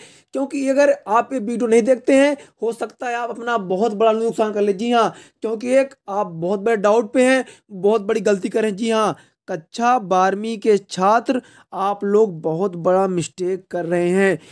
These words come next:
इसीलिए मैं वीडियो आपके लेके आ गया हूँ। ये वीडियो आपके लिए बेहद इंपॉर्टेंट होने वाला है, तो वीडियो आपको पूरा देखना है, क्योंकि अगर आप वीडियो नहीं देखते हैं तो हो सकता है आपका बहुत बड़ा नुकसान होने वाला है।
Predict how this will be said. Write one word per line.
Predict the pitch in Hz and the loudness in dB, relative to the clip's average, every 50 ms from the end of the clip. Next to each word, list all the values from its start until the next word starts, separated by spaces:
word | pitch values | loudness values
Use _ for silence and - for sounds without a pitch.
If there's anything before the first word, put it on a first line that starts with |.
| - - - | -20 -14 -10
इसीलिए | 220 190 - - 226 233 240 233 | -8 -6 -4 -2 0 2 2 2
मैं | 240 214 | 2 0
वीडियो | 185 202 208 202 220 | 0 0 2 2 2
आपके | 175 202 196 208 220 | 2 2 2 0 0
लेके | 208 208 220 208 214 202 | 2 2 2 2 4 2
आ | 190 208 | 2 2
गया | 220 240 247 | 2 2 2
हूँ। | 240 254 269 269 247 - _ _ _ _ - | 2 2 2 0 -2 -6 _ _ _ _ -6
ये | 208 202 | -6 -4
वीडियो | 185 214 220 233 247 262 | -2 -2 -2 2 2 2
आपके | - - - 190 180 196 196 185 - - | 2 0 0 0 0 0 0 0 0 2
लिए | 214 214 185 160 165 | 2 2 2 2 2
बेहद | 170 175 190 190 220 | 2 2 2 0 0
इंपॉर्टेंट | 220 190 - 220 214 208 | -2 -4 -4 -2 -2 0
होने | 233 233 240 | 0 0 2
वाला | 233 233 240 240 247 | 2 2 4 4 2
है, | 262 277 262 - _ _ _ _ _ _ - | 2 0 -2 -8 _ _ _ _ _ _ -18
तो | 170 | -14
वीडियो | 151 156 208 240 240 277 285 269 240 | -10 -8 -4 0 2 2 4 4 4
आपको | 339 339 339 - - 196 | 2 2 0 0 -2 -2
पूरा | 160 - _ _ _ 240 254 262 277 277 | -2 -4 _ _ _ -4 0 2 2 2
देखना | 247 262 254 254 254 254 254 | 2 0 0 0 0 2 2
है, | 269 285 277 277 _ _ _ _ _ _ _ _ _ - | 2 2 0 -2 _ _ _ _ _ _ _ _ _ -6
क्योंकि | 247 254 240 - 302 311 330 330 330 - _ _ _ - | -6 -4 -2 2 4 4 4 4 0 -4 _ _ _ -10
अगर | 196 196 220 226 | -6 -2 2 2
आप | 226 226 | 2 2
वीडियो | 190 185 220 202 214 214 | 0 -4 -8 -6 -4 -2
नहीं | 196 208 226 | -2 0 0
देखते | 208 262 233 - - 277 | 2 0 0 2 4 2
हैं | 285 | 2
तो | 269 - | 2 2
हो | 208 208 | -2 -2
सकता | - - 202 - 233 | -2 -4 -4 -2 -2
है | 202 180 | 0 2
आपका | 202 196 196 - - - 202 | 2 0 0 -2 -6 -6 -6
बहुत | 170 160 156 170 185 208 202 | -4 -6 -6 -4 -2 -2 0
बड़ा | 180 202 202 | 2 0 0
नुकसान | 190 175 - - 185 175 | 0 -2 -4 -4 -4 -2
होने | 180 180 | -2 0
वाला | 175 170 165 160 156 151 | 2 2 2 2 0 -2
है। | 143 | -6